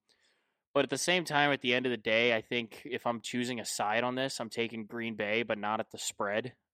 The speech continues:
Um, I'm thinking this could be winning by a field goal and maybe a push on it. Um, but, I mean, Tennessee, I think, is seven and two A T S, their last nine. Um,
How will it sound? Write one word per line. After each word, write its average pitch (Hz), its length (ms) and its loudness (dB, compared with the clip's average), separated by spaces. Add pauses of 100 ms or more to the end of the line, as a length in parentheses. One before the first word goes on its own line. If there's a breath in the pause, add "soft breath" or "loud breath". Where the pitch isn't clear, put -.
(220)
Um, 101 520 -6 (840)
I'm 110 120 -4
thinking 117 500 0
this 110 240 0
could 113 180 -4
be 107 580 2 (920)
winning 117 320 -2
by 113 140 4
a 104 60 0
field 117 300 0
goal 113 300 2
and 110 80 -2
maybe 107 220 0
a 104 60 -2
push - 540 -2 (240)
on 123 220 2
it. 131 180 -2 (160)
Um, 98 520 -8 (840)
but, 104 300 0 (1200)
I 123 80 0
mean, 123 420 -2 (640)
Tennessee, 151 480 4
I 127 100 4
think, 131 180 0
is 117 100 -2
seven 131 300 2
and 117 100 -4
two 123 220 0
A 117 120 2
T 117 220 -2
S, 113 200 2
their 117 120 -2
last 110 300 2
nine. 110 420 -2 (340)
Um, 101 520 -6